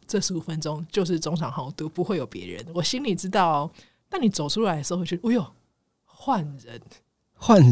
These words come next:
Speaker 2: 人？
Speaker 1: 有，有，因为你走路的姿态，
Speaker 2: 嗯。
Speaker 1: 然后你呈现自己的方式，会让，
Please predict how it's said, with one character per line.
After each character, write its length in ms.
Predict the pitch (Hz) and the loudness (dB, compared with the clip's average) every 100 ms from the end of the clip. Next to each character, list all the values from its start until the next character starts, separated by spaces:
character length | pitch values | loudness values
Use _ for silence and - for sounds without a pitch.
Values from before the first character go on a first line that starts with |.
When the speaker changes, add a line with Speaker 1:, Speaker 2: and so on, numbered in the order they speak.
| 117 | 8
Speaker 2:
人？ 100 | 113 | 8
Speaker 1:
有， 220 | 202 208 | 8 8
有， 180 | 202 196 | 8 6
因 120 | 247 | 4
为 60 | 339 | 4
你 140 | 262 214 | 2 0
走 240 | - 170 | 0 2
路 120 | 233 | 0
的 120 | 196 | -2
姿 260 | 175 - 175 | -4 -6 -6
态， 340 | 165 165 127 - _ _ - | -6 -6 -6 -12 _ _ 2
Speaker 2:
嗯。 220 | 143 113 135 | 6 6 4
Speaker 1:
然 100 | 165 | 0
后 80 | |
你 120 | 208 175 | 0 0
呈 200 | 170 160 | -2 -2
现 180 | 196 | -2
自 120 | 185 175 | -2 -4
己 60 | |
的 80 | 135 | -8
方 300 | - 156 156 | -6 -4 -4
式， 360 | 143 151 120 - - _ _ _ _ _ | -4 -6 -10 -14 -20 _ _ _ _ _
会 180 | 294 | -2
让， 100 | 285 | 0